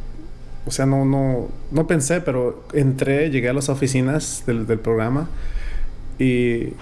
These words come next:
imagínense esto, ¿no? Tú, como si llegas a una, un, ¿cómo se dice? Un,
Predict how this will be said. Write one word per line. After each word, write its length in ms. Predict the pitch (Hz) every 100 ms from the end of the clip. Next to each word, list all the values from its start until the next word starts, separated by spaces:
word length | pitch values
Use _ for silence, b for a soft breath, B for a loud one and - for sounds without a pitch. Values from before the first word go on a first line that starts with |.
| - -
imagínense 580 | 143 135 180 196 170
esto, 220 | 151 139 123
¿no? 180 | 131 - B B B B B - - - -
Tú, 400 | 160 151 156 139
como 140 | 139
si 160 | 131 131
llegas 320 | 135 151 156
a 160 | 135 127
una, 600 | 131 135 131 123 107 87 - - 104 -
un, 220 | 127 131
¿cómo 160 | 131 143
se 80 | 156
dice? 240 | 160 175
Un, 320 | 139 120 123